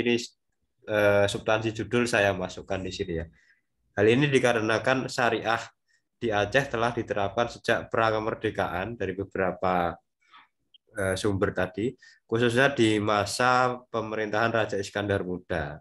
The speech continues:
Mohon nanti kalau keliru ini dikonfirmasi, ya, Pak Marzuki maupun Pak Mumtaz. <clears throat> Kemudian hukum Islam dan otonomi khusus yang diterapkan melalui, yang tetap mengikuti sistem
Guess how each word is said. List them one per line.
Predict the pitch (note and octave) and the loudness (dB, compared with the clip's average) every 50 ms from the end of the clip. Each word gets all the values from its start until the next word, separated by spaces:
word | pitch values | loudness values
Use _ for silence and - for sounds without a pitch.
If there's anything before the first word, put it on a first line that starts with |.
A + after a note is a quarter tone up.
| - _ | -16 _
Mohon | F#2+ F#2+ F#2+ G#2 A2+ A2+ G#2+ | -8 -4 -2 0 0 0 2
nanti | G#2 G2 G#2 A#2 A#2+ | 2 2 2 2 2
kalau | B2 C3+ B2 F#2+ - - - | 4 2 2 2 0 -4 -6
keliru | - A2 G#2+ G#2+ A2+ B2 B2+ C3 C3 C3+ - _ - | 0 2 2 4 4 4 4 2 0 -4 -10 _ -4
ini | A#2 A#2 B2 C3 | -2 0 0 -2
dikonfirmasi, | B2 - A2 F#2+ - - _ _ _ - G#2+ G#2 G#2+ A2 G#2 G#2 G#2 G#2 G#2 G#2 - A#2 | -2 -2 -4 -6 -6 -8 _ _ _ -6 -6 -2 -2 0 0 0 0 0 -2 0 0 0
ya, | G#2 G2+ G2 - | 0 0 0 -2
Pak | F2+ - F2 | -4 -4 -2
Marzuki | F#2+ G2 G2+ F#2+ G2 F#2+ - G#2+ A2+ | -4 -4 -2 -4 -4 -4 -2 -2 0
maupun | A2+ A2 F#2+ F2+ F2 F#2 G2 F#2 F2+ F2 F2 - _ - - - - - - - - - _ _ _ _ _ _ _ _ _ _ _ | 0 0 0 -2 -2 -2 -2 -2 -2 -4 -6 -8 _ -20 -20 -20 -20 -20 -20 -20 -20 -20 _ _ _ _ _ _ _ _ _ _ _
Pak | - F#2 F#2 F2+ F2+ F2+ F#2 F#2 F2+ | -4 0 0 2 2 2 2 0 0
Mumtaz. | F#2+ G2 G2 F#2 F#2+ G#2 - - - - _ _ - | -2 -2 -2 0 0 0 0 -2 -6 -12 _ _ 2
<clears throat> | - E3+ C#3+ C3 - - - - _ _ _ _ _ _ _ _ _ _ _ _ - _ - | 4 4 4 4 2 -2 -10 -16 _ _ _ _ _ _ _ _ _ _ _ _ -20 _ -2
Kemudian | B2+ A#2+ A#2 A#2+ C3 C#3 D3 D3 B2+ | 0 0 2 4 6 6 6 6 6
hukum | C3 C3+ B2+ B2+ B2+ | 6 4 6 6 4
Islam | B2 - C3 B2 C3 C3+ D3+ E3+ E3+ D#3+ - | 4 4 4 4 6 4 4 2 -2 -6 -2
dan | - A#2 A2+ A2 A2 | 0 0 0 0 0
otonomi | A2+ - A#2 A2 A2+ A2+ A2+ A2+ | -2 -2 -2 -2 -2 0 -2 -2
khusus | A#2 A2+ G#2+ - - C#3 C#3 - B2+ | -2 -2 -4 -2 -2 -4 -4 0 0
yang | A#2 A2 A2+ | 0 0 0
diterapkan | A2+ G#2 A2 G#2+ G#2 G#2 G#2 - A#2 A2+ A#2 | -2 -4 -4 -2 -2 -2 -2 -2 -2 -2 -2
melalui, | A2+ A2 G#2+ G#2 G2+ G2+ G#2 G#2 G#2 G#2+ A2 A2+ A#2 - _ _ _ _ _ C3 | -2 -2 -2 -2 0 0 -2 -2 -2 -2 -2 -4 -6 -10 _ _ _ _ _ 2
yang | C3+ C3 B2+ | 2 4 4
tetap | B2 A#2+ - C#3 C3 C3+ | 2 2 2 2 2 2
mengikuti | B2+ A#2+ A#2+ A#2 A#2+ - A#2 A2+ G#2+ A2 - C3+ C3+ C3+ C3+ C3+ | 0 0 0 -2 -2 -2 -4 -4 -4 -2 0 2 2 4 2 0
sistem | B2+ - B2+ A#2 - - - B2 A#2 A#2 A#2+ A#2 B2 B2+ C3 C3 | 0 -2 -4 -6 -6 -4 -2 -2 -2 0 -2 -4 -4 -6 -6 -8